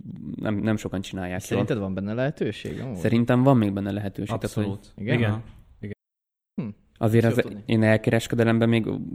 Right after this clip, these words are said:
Speaker 1: ugye mon-, mondogatják, hogy az e-mail a halad, én is egy ideig azt hittem, amikor chatbotoztam, hogy ú, majd a chatbot leváltja az e-mailt, de amúgy nem, és a chat, a, az e-mail az még mindig azért a legtöbb ilyen elkereskedőnél azért ilyen elég domináns
Speaker 2: Aha.
Speaker 1: bevételi forrás.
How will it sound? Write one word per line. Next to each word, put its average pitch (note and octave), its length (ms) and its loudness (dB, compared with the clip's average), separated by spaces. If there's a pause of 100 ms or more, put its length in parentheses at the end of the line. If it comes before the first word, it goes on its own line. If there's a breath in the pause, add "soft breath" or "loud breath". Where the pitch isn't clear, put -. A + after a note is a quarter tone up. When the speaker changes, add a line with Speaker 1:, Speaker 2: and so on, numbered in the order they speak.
(220)
Speaker 1:
ugye A#2 140 2
mon-, A#2+ 220 6
mondogatják, A#2 420 4
hogy G2+ 100 -4
az G#2 120 -4
e-mail A2+ 220 -2
a A2 40 -2
halad, A2+ 280 0
én G#2+ 120 2
is G#2+ 120 -2
egy G#2+ 180 -4
ideig G#2 260 2
azt G#2+ 120 2
hittem, - 240 -6
amikor G#2 220 0
chatbotoztam, G#2 500 0
hogy G#2+ 100 4
ú, A2+ 80 6
majd G#2+ 180 6
a G#2 60 0
chatbot G#2+ 280 0
leváltja G2+ 380 0
az G2 100 -6
e-mailt, G#2+ 260 2
de A2 340 0
amúgy G#2+ 240 0
nem, G#2+ 260 2
és F#2+ 140 -6
a - 40 -8
chat, - 320 -4
a, G#2 340 0
az G#2 160 -2
e-mail A2 400 2
az A2 160 0
még A2 100 2
mindig G#2+ 280 4
azért G2 180 0
a G2 60 2
legtöbb G#2 440 2
ilyen G2+ 280 2 (380 loud breath)
elkereskedőnél G#2 760 4
azért G#2 220 2
ilyen G#2+ 400 4
elég G2 300 2
domináns F#2 840 -4
Speaker 2:
Aha. A2 360 -2
Speaker 1:
bevételi G2 440 -4
forrás. G#2 500 -2